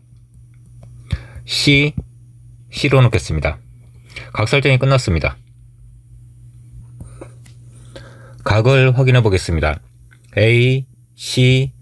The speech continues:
B, B, C, B입니다. 삼각형에서 각 두 개가 같으면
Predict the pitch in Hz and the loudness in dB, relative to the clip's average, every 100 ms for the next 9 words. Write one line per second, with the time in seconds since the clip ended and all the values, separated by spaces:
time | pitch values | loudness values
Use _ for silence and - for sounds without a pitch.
0 | - 104 107 110 107 98 92 113 127 143 | -4 2 4 4 4 2 2 2 2 0
1 | - - - - - - - 127 127 135 | -10 -20 -20 -20 -14 -6 0 2 2 -2
2 | - 107 107 92 87 113 131 - - - | -4 2 4 2 2 0 -2 -10 -20 -20
3 | - - - - 147 160 143 87 - 95 | -20 -20 -16 -2 0 2 0 0 2 0
4 | 71 - - 110 120 110 123 123 113 92 | 0 -8 -2 -2 0 0 2 2 2 0
5 | 98 107 120 | 0 2 0